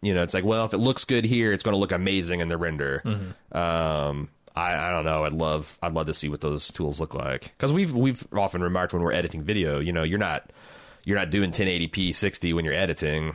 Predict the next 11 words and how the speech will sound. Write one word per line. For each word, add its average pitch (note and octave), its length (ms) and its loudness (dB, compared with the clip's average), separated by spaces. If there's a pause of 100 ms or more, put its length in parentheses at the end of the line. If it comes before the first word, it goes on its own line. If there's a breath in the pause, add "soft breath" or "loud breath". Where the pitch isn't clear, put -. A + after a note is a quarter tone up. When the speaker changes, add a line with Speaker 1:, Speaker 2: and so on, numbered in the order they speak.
Speaker 1:
It's, - 180 -4
Speaker 2:
Yeah. G2+ 200 0
Speaker 1:
you F2+ 120 2
know, D#2+ 280 0
it's, - 320 -2
it's E2 180 -4
always F2 320 0
degraded E2+ 540 -2
so E2+ 120 2
it D#2+ 60 -2
can, D#2 280 -6